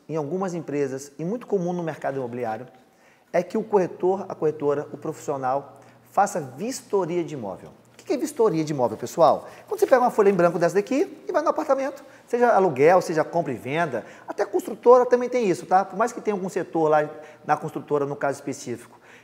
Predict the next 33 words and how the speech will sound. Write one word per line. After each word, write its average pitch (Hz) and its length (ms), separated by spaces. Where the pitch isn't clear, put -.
que 151 100
tenha 151 520
um 151 80
profissional 143 400
pra 139 100
fazer 123 260
isso, 180 400
e 156 80
muitas 156 240
vezes 151 120
tam-, 143 140
muitas 147 360
vezes 139 180
também 139 240
não 147 180
está 139 320
treinado, 139 1080
eu 131 80
vou 131 80
falar 131 240
daqui 135 160
a 131 40
pouquinho 127 380
mais 123 180
sobre 117 260
isso, 202 300
mas 196 320
em 226 160
imobiliárias 180 960
isso - 100
é 208 40
muito 208 180
comum, 208 420